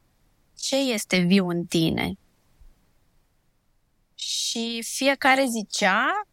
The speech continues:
celelalte trei ascultau, după care, uh, ziceam, "De ce ai nevoie astăzi de la noi?" Uneori n-aveai nevoie de nimic, alteori aveai nevoie de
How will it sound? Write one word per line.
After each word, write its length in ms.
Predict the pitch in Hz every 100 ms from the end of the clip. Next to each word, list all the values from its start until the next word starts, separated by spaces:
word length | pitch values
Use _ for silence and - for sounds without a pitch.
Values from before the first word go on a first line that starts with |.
| _ _
celelalte 580 | - 262 262 240 226 220
trei 280 | - 214 226
ascultau, 880 | 226 - 196 185 175 160 170 202 170 - - -
după 280 | 247 - 240
care, 640 | - 285 277 285 277 269 _ _ _
uh, 180 | - 240
ziceam, 540 | 240 233 - 254 254 254 _ 262 _
"De 220 | - 220 285
ce 180 | -
ai 100 | 294
nevoie 380 | 202 180 185 180
astăzi 360 | 170 175 - 185
de 120 | 185
la 160 | 180 175
noi?" 420 | 170 165 - 190 - _ _ _
Uneori 340 | - 269 277 277
n-aveai 300 | 262 240 233
nevoie 300 | 220 226 220
de 100 | 214
nimic, 520 | 220 208 147 - - _ _ _ -
alteori 420 | 233 226 233 240
aveai 280 | 233 208 233
nevoie 500 | 226 202 202 226 226
de 560 | 196 208 214 220 214